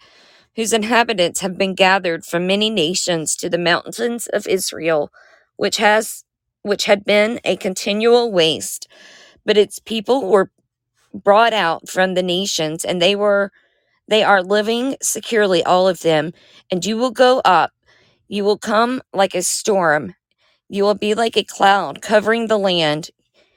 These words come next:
you and all your troops and many peoples with you. Thus says the Lord God, it will come on, come about on that day that thoughts will come into your mind, and you will devise an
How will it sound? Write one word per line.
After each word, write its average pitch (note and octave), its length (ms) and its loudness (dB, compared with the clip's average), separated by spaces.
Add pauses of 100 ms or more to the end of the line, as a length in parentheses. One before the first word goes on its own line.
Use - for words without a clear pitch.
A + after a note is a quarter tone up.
(140)
you A3 340 2
and F3+ 160 2
all F#3 160 2
your G#3+ 200 -2
troops F#3 440 -2
and F#3+ 180 -2
many F#3+ 220 -2
peoples F3 540 -8
with F#3 220 -4
you. E3+ 280 -10 (260)
Thus G3 240 2
says G#3+ 260 -4
the G3+ 100 -2
Lord F#3 340 0
God, D#3 360 2 (480)
it F#3 120 2
will F3+ 120 0
come A3+ 280 0
on, A3+ 320 2 (140)
come B3+ 200 0
about G#3 420 4
on G3 200 2
that G3+ 220 2
day E3 420 -2 (1400)
that G3 260 2
thoughts G#3+ 540 2
will F3+ 120 -4
come A3 320 -4
into A#3+ 340 -4
your B3 160 2
mind, E3+ 580 0 (200)
and F#3 160 -2
you G#3 100 -2
will A#3 120 -2
devise A3+ 840 -2 (100)
an F3+ 140 -4